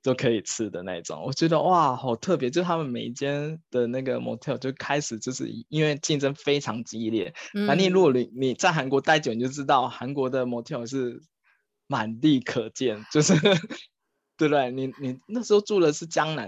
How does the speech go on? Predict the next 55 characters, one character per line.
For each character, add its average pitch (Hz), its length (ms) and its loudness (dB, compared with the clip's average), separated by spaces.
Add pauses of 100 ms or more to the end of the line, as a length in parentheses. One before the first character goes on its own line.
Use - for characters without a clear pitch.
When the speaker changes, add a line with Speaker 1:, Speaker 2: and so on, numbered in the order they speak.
Speaker 1:
对 107 100 -8
不 107 40 -6
对？ 92 100 -6
江 160 180 0
南 156 140 2
那 151 100 2
边 143 160 -2
motel 117 320 -2
应 110 80 -6
该 107 100 -4
很 113 180 -8 (120)
多。 90 100 -12 (320)
Speaker 2:
其 403 200 0
实 440 180 -2
蛮 247 260 2
多， 269 200 0
其 330 140 -4
实 415 80 0
我 330 180 4
发 277 200 4
现， 302 360 0 (160)
我， 220 220 -2
你 220 180 -2
这 370 100 2
样 381 140 4
讲 175 160 0
的 175 60 -4
话， 254 140 4
我 185 160 2
觉 180 140 -4
得 180 180 0
motel 196 400 0
在 208 240 2
韩 180 220 -4
国 180 120 -6
的 180 100 -2
密 233 160 -4
集 180 140 -4
度 196 180 0
的 175 160 -8
确 196 180 -4
是 202 140 -6
比 165 180 -8
台 143 180 -8
湾 156 160 -6 (100)
高。 143 280 -8
因 285 140 -4
为 339 120 4 (260)
我 185 120 -2
记 320 160 -2
得 160 240 4
就 247 100 -2
是 254 140 -4
在， 226 300 2
Speaker 1:
嗯。 - 100 -8